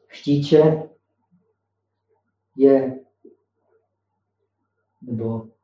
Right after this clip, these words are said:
ochrana před chtíčem je kontemplace ošklivého. Opak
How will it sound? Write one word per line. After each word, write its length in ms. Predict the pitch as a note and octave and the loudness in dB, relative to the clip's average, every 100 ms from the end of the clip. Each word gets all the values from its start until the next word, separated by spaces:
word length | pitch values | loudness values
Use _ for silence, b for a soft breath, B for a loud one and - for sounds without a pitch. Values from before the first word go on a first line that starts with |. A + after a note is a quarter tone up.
| _ _ _ _ _ - | _ _ _ _ _ -4
ochrana 600 | C#3+ D3 D#3 D3+ D3+ D3+ | -2 2 2 2 -2 -2
před 240 | D3+ C#3 | -4 -4
chtíčem 880 | - - C3+ C3+ - D3+ D#3+ - - - | -8 -12 -12 -10 -6 -2 -2 -4 -12 -6
je 540 | B2 B2 A#2 A2+ - - | -2 0 0 -2 -6 -2
kontemplace 920 | C#3 C#3 C#3+ C#3+ C#3 C3 - B2+ B2 - _ _ _ _ _ _ _ _ _ _ _ _ _ _ _ _ | -2 2 2 2 0 -2 -4 -8 -8 -12 _ _ _ _ _ _ _ _ _ _ _ _ _ _ _ _
ošklivého. 1000 | C#3+ C#3 - D#3 D3 C#3+ C#3 C3+ C#3 - _ _ _ _ _ _ _ _ _ _ _ _ _ _ _ _ | -4 -4 -2 4 6 6 2 -2 -8 -12 _ _ _ _ _ _ _ _ _ _ _ _ _ _ _ _
Opak 680 | D3+ C#3+ D3+ D#3 - - | 0 2 4 2 0 -8